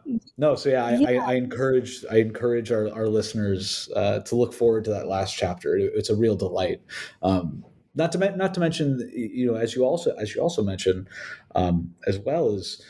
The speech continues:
Speaker 1: the, um, you know, it, it, I, I believe it, it, I, I, I, I think it's around this time, I, if I'm remembering correctly, in, uh, Nell Irving Painter's, uh,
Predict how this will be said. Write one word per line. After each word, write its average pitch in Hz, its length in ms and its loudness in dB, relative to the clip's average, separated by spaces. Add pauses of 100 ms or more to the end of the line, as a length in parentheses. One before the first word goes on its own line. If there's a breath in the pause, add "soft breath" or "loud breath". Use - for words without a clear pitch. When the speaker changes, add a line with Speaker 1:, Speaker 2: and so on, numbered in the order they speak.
(360 loud breath)
Speaker 1:
the, 95 480 0 (800)
um, 90 280 -2 (280)
you 104 80 -6
know, 92 100 -2
it, 95 300 0
it, 107 200 2
I, 98 220 -2
I 107 40 0
believe 120 380 2
it, 101 200 -2
it, 85 480 -8
I, 117 80 0
I, - 220 -4 (140)
I, 113 260 0 (260)
I 131 60 -6
think - 180 0
it's - 100 0
around 113 200 2
this 104 180 -2
time, 104 320 2
I, 101 200 2
if 107 200 -2
I'm 107 120 2
remembering 110 280 2
correctly, 104 360 2
in, 98 320 0 (120)
uh, 107 140 0
Nell 104 260 2
Irving 101 360 0 (120)
Painter's, 98 600 0 (340 loud breath)
uh, 90 480 2